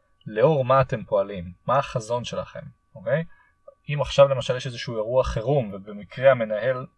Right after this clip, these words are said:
לא נמצא, האם האנשים ידעו מה הייתה ההנחיה שלו, אוקיי? האם הם יניחו שטוב, אנחנו יודעים, אם גל ספציפית נגיד היה כאן, הוא היה אומר לנו שזה הדבר הנכון שהיינו צריכים לעשות. שוב, לא, לא, לאו דווקא איך לעשות, אלא מה לעשות, ויותר מזה,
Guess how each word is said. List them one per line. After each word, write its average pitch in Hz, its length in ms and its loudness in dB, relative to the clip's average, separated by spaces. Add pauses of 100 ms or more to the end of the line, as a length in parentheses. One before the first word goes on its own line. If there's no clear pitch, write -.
(160)
לא 117 140 0
נמצא, 107 380 2 (440)
האם 127 160 -4
האנשים 131 380 -4
ידעו 123 400 -8 (440)
מה 117 100 -2
הייתה 120 240 0
ההנחיה 120 420 4
שלו, - 260 -8 (440)
אוקיי? 135 200 -4
האם 131 180 -2
הם 139 120 -6
יניחו 127 680 -2 (380)
שטוב, 117 400 -2
אנחנו 117 220 -2
יודעים, 123 340 -6 (100)
אם 147 300 -4 (120)
גל 131 240 4
ספציפית 90 500 -12
נגיד 92 220 -10
היה 131 260 4
כאן, 147 240 2 (360)
הוא 117 120 2
היה 131 80 8
אומר 135 240 6
לנו 123 180 2
שזה - 260 -2
הדבר 113 180 4
הנכון 107 300 2
שהיינו 104 180 -8
צריכים 101 320 -12
לעשות. 92 380 -6 (380)
שוב, - 280 -6
לא, 151 240 0
לא, - 160 -2
לאו 156 100 0
דווקא 156 380 4 (100)
איך 190 180 0
לעשות, 95 300 0
אלא 98 180 -2
מה 123 220 0
לעשות, 180 400 -2
ויותר 131 320 0
מזה, 165 260 0